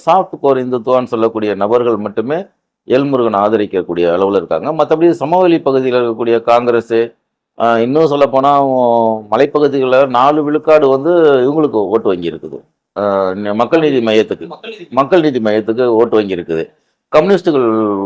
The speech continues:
Speaker 1: ஒரு குறிப்பிடத்தக்க கம்யூனிஸ்டுகளோட ஓட்டு இருக்குது. சமவெளி பகுதியிலையும் திமுக, காங்கிரஸ் போன்ற வ-, வாக்கு இருக்குது. இதனால வந்து ஆ, ஆ ராசா வந்து அங்க வெற்றி பெறுவது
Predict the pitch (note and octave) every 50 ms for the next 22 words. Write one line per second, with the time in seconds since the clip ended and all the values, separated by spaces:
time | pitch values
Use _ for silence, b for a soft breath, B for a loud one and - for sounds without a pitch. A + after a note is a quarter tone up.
0 | F#2+ F2 E2+ G2+ A2+ A#2 A2+ A2+ - B2 A#2+ G2+ A2+ A2+ G#2 G#2 G#2 - A2+ A2+
1 | G#2+ G2+ - A2+ A#2+ C3+ D3 C#3 - A#2 A2+ G#2+ G2 F2 E2+ F2 F#2 - F2+ D#2+
2 | D2+ D#2 D#2 - - _ _ _ _ _ _ - - D3+ F#3+ G#3+ A3 G#3 F#3+ F3+
3 | E3+ E3 C#3 C#3 C3 B2+ B2+ B2+ B2 B2 B2 C3+ D3+ F3+ F#3+ E3+ - - E3+ F3+
4 | F3 E3 E3 - D3 D#3 D#3+ D3+ - - C#3+ D#3+ F3 F3+ E3+ E3+ E3 - - A#2
5 | - - G#2+ G#2+ G2 G#2+ G#2+ G#2 F#2+ G2 F#2+ F#2 F#2 F2+ F2 E2+ E2+ - - F#2
6 | G#2+ A2 G#2+ - G#2+ G2+ A2 D#3 C#3+ - G#2+ G#2+ - G2 F2 E2+ - _ _ _
7 | _ _ _ - A#2 C#3+ E3+ G3 F#3+ F#3 E3+ D#3+ D3 A#2+ A#2 B2 C3+ D#3+ E3+ D3+
8 | C3+ C3 - E2 E2 E2 G2+ C3 C#3 C3 B2+ A#2+ - A#2+ G#2 G2+ G2 A2+ C#3 C3+
9 | A#2+ G#2 G2+ G#2 G2+ A#2 A#2+ G#2+ A2 G2+ G2 F#2 F2+